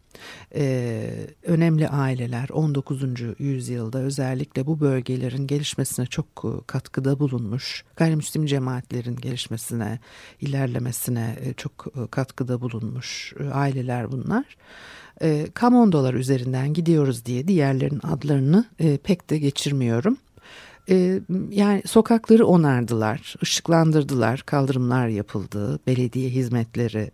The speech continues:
e, içerisinde ve binalar inşa edildi. Bin sekiz yüz elli beş ila bin sekiz yüz altmış beş, e, yılları arasında epey bir faaliyet, e, ortaya çıkıyor burada. Bin sekiz yüz altmış beş yılından itibaren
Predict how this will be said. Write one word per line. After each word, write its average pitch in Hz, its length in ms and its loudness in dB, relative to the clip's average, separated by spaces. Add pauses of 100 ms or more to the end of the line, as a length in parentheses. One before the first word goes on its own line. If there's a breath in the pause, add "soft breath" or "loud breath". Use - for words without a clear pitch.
e, 123 120 -6
içerisinde 131 920 -4
ve 139 140 -2
binalar 139 520 4
inşa 113 420 -4
edildi. 139 540 -6 (760 loud breath)
Bin 196 140 4
sekiz 226 400 0
yüz 196 180 2
elli 185 240 2
beş 208 240 6
ila 175 320 2
bin 180 140 2
sekiz 196 340 -2
yüz 165 80 -6
altmış - 500 -2
beş, - 400 2
e, 131 60 -2
yılları 135 540 -2
arasında 151 680 0 (380)
epey 190 340 4
bir 196 80 2
faaliyet, 151 800 2 (180)
e, 123 100 -2
ortaya 120 380 -2
çıkıyor - 360 -6
burada. - 340 -8 (720 loud breath)
Bin 165 260 2
sekiz 214 500 2
yüz 202 280 2
altmış - 600 -2
beş - 480 2
yılından 156 600 2
itibaren 127 720 -2